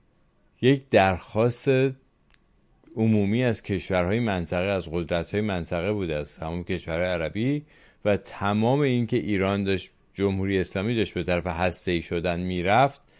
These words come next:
یه جور تهدیدی بود، یک خنجری بیخ خر کشورهای ثروتمند منطقه به غیر از اسرائیل بود، فقط اسرائیل نبود، تهدید بود برای همهٔ کشورهای منطقه. و الان یه جورای خیال کشورهای منطقه راحت شد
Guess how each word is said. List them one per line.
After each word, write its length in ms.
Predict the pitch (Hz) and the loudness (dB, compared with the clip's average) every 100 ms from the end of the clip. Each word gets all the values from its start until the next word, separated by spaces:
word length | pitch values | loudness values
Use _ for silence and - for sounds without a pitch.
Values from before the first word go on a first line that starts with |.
| - _ | -20 _
یه 120 | 113 113 | 2 2
جور 220 | 131 135 | 2 -2
تهدیدی 760 | - 104 85 80 92 120 139 | -2 -2 -2 -4 -4 0 0
بود، 300 | 131 139 139 | 2 2 2
یک 240 | 113 107 104 _ _ _ _ | 2 2 0 _ _ _ _
خنجری 680 | - 92 90 92 98 110 117 | -10 -4 -2 2 2 2 0
بیخ 420 | 113 113 - 113 | -2 -4 0 0
خر 480 | - - 110 117 113 | 0 0 2 2 2
کشورهای 600 | 110 90 - 85 85 98 | 0 -4 0 0 2 0
ثروتمند 680 | - 82 78 76 87 90 90 | 0 -2 -2 -4 -4 -2 -2
منطقه 540 | 80 80 76 82 107 | -4 -4 -4 -2 -2
به 160 | 113 127 | 2 4
غیر 240 | 113 95 | 4 4
از 160 | 90 82 | 2 0
اسرائیل 400 | 78 - 80 78 | -4 -4 -4 -6
بود، 160 | 82 | -8
فقط 260 | 90 90 95 | -4 -2 -2
اسرائیل 420 | 90 92 104 120 | -2 -4 -2 -2
نبود، 220 | 92 82 - - - - _ - - | -2 -6 -14 -20 -20 -20 _ -20 -4
تهدید 480 | 107 95 85 135 143 | 0 0 2 0 0
بود 120 | 135 | 4
برای 280 | 110 113 107 | 6 6 4
همهٔ 140 | 107 | 2
کشورهای 460 | 110 92 90 92 113 | 0 2 2 2 2
منطقه. 440 | 98 87 95 104 | 0 0 0 0
و 40 | |
الان 380 | 139 120 113 131 | 2 4 2 0
یه 100 | 143 | -2
جورای 240 | 127 131 131 | 0 0 -2
خیال 460 | - 117 117 135 | -2 0 2 2
کشورهای 400 | 110 95 95 110 | 2 0 0 0
منطقه 380 | 113 90 87 107 | 0 -4 -2 -2
راحت 360 | 107 92 117 117 | 2 2 0 0
شد 340 | 139 139 | -2 -2